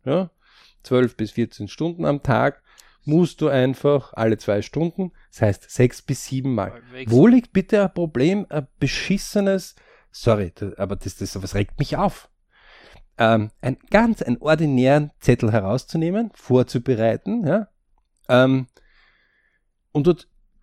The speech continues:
Speaker 1: steht der Uhrzeit, keine Ahnung, acht Uhr, zehn Uhr, zwölf Uhr,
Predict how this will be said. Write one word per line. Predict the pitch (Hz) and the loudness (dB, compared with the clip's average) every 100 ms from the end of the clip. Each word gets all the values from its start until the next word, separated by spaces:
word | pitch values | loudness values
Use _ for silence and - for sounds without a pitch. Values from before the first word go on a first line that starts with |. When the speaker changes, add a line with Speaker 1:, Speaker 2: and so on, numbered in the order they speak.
| _ _ _ | _ _ _
Speaker 1:
steht | - 156 | -6 2
der | 160 | 6
Uhrzeit, | 165 190 214 208 - _ _ _ _ _ _ _ | 6 6 2 2 -4 _ _ _ _ _ _ _
keine | - 147 147 | 4 6 6
Ahnung, | 110 - | 2 2
acht | 131 127 - | 4 4 -2
Uhr, | 117 101 - _ _ _ _ _ _ - | -6 -6 -12 _ _ _ _ _ _ -20
zehn | - 160 165 | 4 6 6
Uhr, | 131 117 104 104 _ _ _ _ _ _ _ _ _ | 4 0 -2 -8 _ _ _ _ _ _ _ _ _
zwölf | - 147 156 151 - | 4 8 8 4 -4
Uhr, | 113 104 | -8 -8